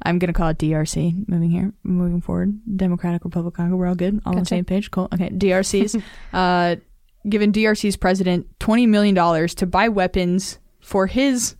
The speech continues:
Speaker 1: army in D R C in exchange for Gertler having a monopoly on the country's diamonds.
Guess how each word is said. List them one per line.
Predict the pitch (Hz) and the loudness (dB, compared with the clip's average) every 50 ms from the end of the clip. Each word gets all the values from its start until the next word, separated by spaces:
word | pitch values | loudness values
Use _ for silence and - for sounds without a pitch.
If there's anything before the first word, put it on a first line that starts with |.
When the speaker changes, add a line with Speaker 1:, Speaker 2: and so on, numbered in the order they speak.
| - - | -16 -8
Speaker 1:
army | - - 160 156 151 147 151 170 190 196 - | -4 -2 -2 0 0 0 0 0 0 -2 -2
in | - 180 | -2 0
D | 170 175 170 160 | 0 2 0 0
R | 165 | 0
C | 160 - 143 131 170 - - - - - - | -2 -2 -4 -4 -4 -6 -10 -20 -20 -12 -6
in | - 190 | -2 -2
exchange | 190 180 - - - - 247 240 226 202 185 185 190 196 - - - - - _ | -2 -2 -2 -4 -2 0 2 2 2 2 2 0 0 -2 -6 -10 -16 -20 -20 _
for | - - - 190 185 185 175 170 170 170 | -10 -4 0 2 2 4 2 2 0 -2
Gertler | - - 269 302 254 156 175 170 165 175 185 | 0 0 2 2 2 2 2 2 2 2 2
having | 196 185 175 185 180 | 2 2 2 0 0
a | 170 | 0
monopoly | 170 160 160 175 220 254 - - 180 170 160 160 160 | 0 2 2 2 2 2 2 2 0 0 2 0 0
on | - - 185 | 0 0 0
the | 180 180 | 0 0
country's | - 185 180 175 165 180 160 | 0 0 0 0 0 0 0
diamonds. | 156 151 135 143 - - 117 170 196 - - - | 0 0 0 -2 -2 -2 -2 -2 -4 -4 -6 -10